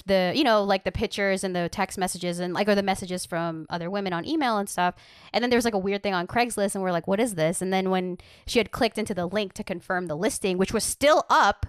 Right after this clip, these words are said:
when she found it, it was like, um, f-, like,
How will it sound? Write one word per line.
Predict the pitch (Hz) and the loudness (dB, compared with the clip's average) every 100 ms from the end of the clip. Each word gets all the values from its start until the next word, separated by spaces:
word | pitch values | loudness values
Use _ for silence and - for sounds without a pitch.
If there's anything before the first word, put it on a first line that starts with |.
| - | -4
when | 214 | -4
she | - 208 | -2 0
found | 226 277 285 | 2 4 4
it, | 165 196 - _ _ _ _ | 2 0 -4 _ _ _ _
it | - | -2
was | 220 208 | 2 4
like, | 220 202 202 - _ _ - | 4 4 0 -10 _ _ -2
um, | 202 185 185 185 _ - | 2 4 2 -4 _ -14
f-, | - - - - | -14 -14 -18 -2
like, | 208 185 | 0 0